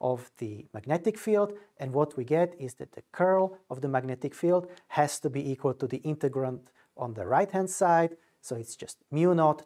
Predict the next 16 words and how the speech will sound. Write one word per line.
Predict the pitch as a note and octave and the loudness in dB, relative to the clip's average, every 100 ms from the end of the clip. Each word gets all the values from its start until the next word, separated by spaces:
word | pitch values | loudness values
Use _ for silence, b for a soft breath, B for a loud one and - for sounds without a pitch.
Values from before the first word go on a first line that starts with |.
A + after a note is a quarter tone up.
| _ | _
times | D#3 D#3+ D#3+ D#3+ - b b b C#3+ | 0 2 2 -2 -10 b b b -16
the | B2+ C3 B2+ B2 - | -6 -6 -4 -8 0
current | C#3+ B2 A2+ | 0 0 0
density | D#3 E3 D#3+ D#3+ D#3 D#3 - - | 0 0 -4 -2 -4 -4 -14 0
plus, | D3+ C#3+ - - - _ _ | 2 4 0 -10 -14 _ _
uh, | C3 B2 A#2+ A2+ G#2+ - | -4 -2 -2 -4 -6 -10
epsilon | - - A#2 G#2+ | -14 -8 -6 -2
naught, | E3+ A3 A3 | -2 -2 -4
the | A#2 | -10
permittivity | - B2+ A#2+ C3 B2 | -8 -8 -8 -10 -10
of | A2 | -12
spre-, | - - C3 | -16 -8 -8
free | A#2 - - A#2 | -8 -10 -8 -8
space, | - G3+ G#3+ - b b - | -2 -2 -2 -8 b b 0
times | D3 D3 D3+ - | 2 2 -2 -6
the | C3+ | -8